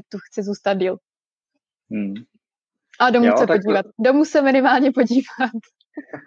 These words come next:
Speaker 2: Eh, nebyla jsi ještě na otočce doma? Byla jsi zatím
Speaker 1: Ještě ne.
Speaker 2: Hezky.
Speaker 1: Říkala jsem si, že
Speaker 2: Mhm.
Speaker 1: se nevrátím dřív, jak po tom roce.
Speaker 2: OK, OK, hezký. No, tak to je, to je hezká, si myslím,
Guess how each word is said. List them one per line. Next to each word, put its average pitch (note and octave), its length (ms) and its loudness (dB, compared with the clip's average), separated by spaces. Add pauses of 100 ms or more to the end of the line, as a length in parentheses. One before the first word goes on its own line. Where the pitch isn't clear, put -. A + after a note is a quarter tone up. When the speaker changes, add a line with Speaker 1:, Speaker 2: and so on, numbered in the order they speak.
(1300)
Speaker 2:
Eh, B2+ 360 4 (560)
nebyla F#3 380 2
jsi D3+ 120 2
ještě C3+ 240 0
na B2+ 100 2
otočce A#2+ 420 -2
doma? G#2 300 -6 (120)
Byla B2 160 -4
jsi C3+ 180 -6
zatím C3 280 -2
Speaker 1:
Ještě C4+ 160 -2
ne. A3+ 240 -6 (760)
Speaker 2:
Hezky. B3 100 -4
Speaker 1:
Říkala C4+ 200 2
jsem - 400 -2
si, A#3+ 40 -4
že C4 60 -2
Speaker 2:
Mhm. A3+ 100 -6
Speaker 1:
se B3+ 100 0
nevrátím B3 480 0
dřív, A#3+ 260 -2
jak A#3 160 0
po A3+ 80 -4
tom A3 200 -4
roce. G#3 320 -10 (840)
Speaker 2:
OK, A#2 140 -10 (260)
OK, - 120 -20 (480)
hezký. - 360 -12 (720)
No, C3 300 2
tak A3 180 2
to F3+ 60 0
je, F3 400 2
to D#3+ 80 -6
je D#3+ 120 -2
hezká, D3+ 460 -4
si D#3 140 -16
myslím, D3+ 680 -12